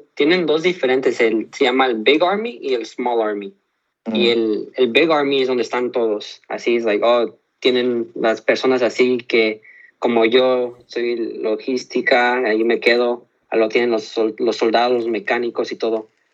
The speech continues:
Speaker 1: A lo tienen el Small Army, que son los Special Forces, ellos están más chiquitos y ellos tienen más dinero, pues... Se divide el dinero, pero ellos tienen más, este, vocación entre ellos y su,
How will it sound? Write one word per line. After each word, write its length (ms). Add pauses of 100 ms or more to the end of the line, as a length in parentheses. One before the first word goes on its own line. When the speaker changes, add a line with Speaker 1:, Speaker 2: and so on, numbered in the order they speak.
(140)
Speaker 1:
A 60
lo 120
tienen 240
el 120
Small 280
Army, 220
que 100
son 120
los 100
Special 320
Forces, 500 (160)
ellos 220
están 160
más 160
chiquitos 640
y 120
ellos 200
tienen 340
más 340
dinero, 540 (160)
pues... 260 (440)
Se 120
divide 340
el 60
dinero, 440
pero 160
ellos 240
tienen 260
más, 240
este, 580
vocación 640
entre 400
ellos 300
y 160
su, 360